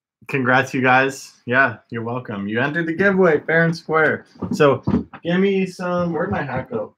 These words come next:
Did I dab that off? I can't remember. Give me some time to get those out 'cause I'm gonna have hopefully a lot of these to ship as well. I don't know. I might, I'm not gonna look at the notifications right now.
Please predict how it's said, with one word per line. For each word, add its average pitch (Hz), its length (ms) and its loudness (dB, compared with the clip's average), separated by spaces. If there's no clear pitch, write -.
Did 139 80 -6
I 139 120 -2
dab 113 280 -4
that 127 180 -2
off? 127 220 -4
I 120 40 -12
can't 117 240 -12
remember. 107 280 -18
Give 156 140 4
me 170 60 8
some 170 180 2
time 147 220 4
to 143 60 4
get 135 140 4
those 123 180 2
out 113 260 0
'cause 104 420 -4
I'm 107 120 -6
gonna 107 120 -2
have 104 340 0
hopefully 175 680 4
a 127 180 2
lot 120 320 4
of 104 220 -6
these 117 340 0
to 110 80 -8
ship 104 340 -4
as 92 200 -6
well. 98 500 -6
I 123 120 2
don't 113 220 4
know. 95 400 -2
I 113 100 0
might, 156 320 2
I'm 139 120 -2
not 151 200 4
gonna 160 180 0
look 135 180 0
at 131 80 -2
the 127 80 2
notifications 120 960 -2
right 107 180 0
now. 101 360 -2